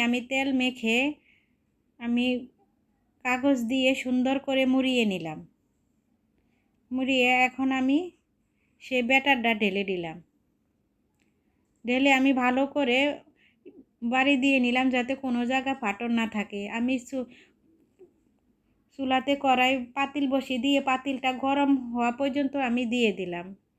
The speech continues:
আমি কিন্তু বালু ছাড়াই এই কেকটা বানাইছি। দেখেন আমার কেকটা হয়ে গেছে। আমার কেকটা কত সুন্দর স্মুথ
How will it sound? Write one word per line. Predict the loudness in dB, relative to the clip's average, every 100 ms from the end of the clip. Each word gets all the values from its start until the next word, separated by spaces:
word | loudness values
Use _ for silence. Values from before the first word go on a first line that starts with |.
| _ _ _ _
আমি | -4 -4
কিন্তু | -2 -4 -2
বালু | 0 2 4 2
ছাড়াই | 0 -2 2 4 4
এই | 4 2
কেকটা | 0 -4 -4 -6 -2
বানাইছি। | -2 -2 -6 -10
দেখেন | -8 -8 -6 -6
আমার | -4 -4
কেকটা | -6 -6 -6
হয়ে | -4 -2 -2
গেছে। | -2 -6 -6 -6 -8 _ _ _ _ _ _ _ _ _ _ _ _ _ _ _ _ _ _ -20 -20 -8
আমার | -4 -4 -2
কেকটা | -4 -4 -8 -8
কত | -10 -6 -6
সুন্দর | -4 -2 2 2 2 0 -2
স্মুথ | -4 -4 -4